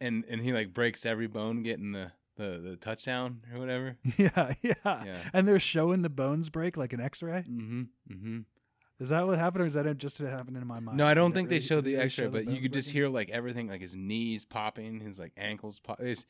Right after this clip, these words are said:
Speaker 1: 'cause they did it in slow-mo.
Speaker 2: Mm-hmm.
Speaker 1: And, and then he, like, gets the
Speaker 2: Oh my
Speaker 1: touchdown, and,
Speaker 2: God.
Speaker 1: and they're like, "Come on, Bill, get up." And he's like, "Oh, I can't."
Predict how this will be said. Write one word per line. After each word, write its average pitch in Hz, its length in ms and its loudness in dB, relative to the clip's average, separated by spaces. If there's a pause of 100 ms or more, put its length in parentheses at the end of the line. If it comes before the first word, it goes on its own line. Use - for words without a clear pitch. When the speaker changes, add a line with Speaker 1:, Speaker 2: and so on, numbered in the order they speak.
(240)
Speaker 1:
'cause 131 120 -4
they 131 100 4
did 135 180 4
it 131 80 2
in 104 80 -6
slow-mo. 113 640 -4 (240)
Speaker 2:
Mm-hmm. 135 360 -8 (340)
Speaker 1:
And, 107 200 -12
and 110 220 -2
then 107 140 -2
he, 107 160 -4
like, 95 400 -4
gets 120 240 -4
the - 100 -12
Speaker 2:
Oh - 40 -14 (120)
my 107 60 0
Speaker 1:
touchdown, 113 320 -2
and, 95 80 -6
Speaker 2:
God. 104 260 -4
Speaker 1:
and 110 160 -2
they're 117 100 0
like, 104 300 -2 (340)
"Come 180 140 0
on, 190 220 2
Bill, 175 240 -2
get 180 180 -4
up." 175 160 0
And 123 80 -6
he's 131 180 -4
like, 117 160 -4 (640)
"Oh, 123 100 -8
I 147 120 -2
can't." 147 640 -2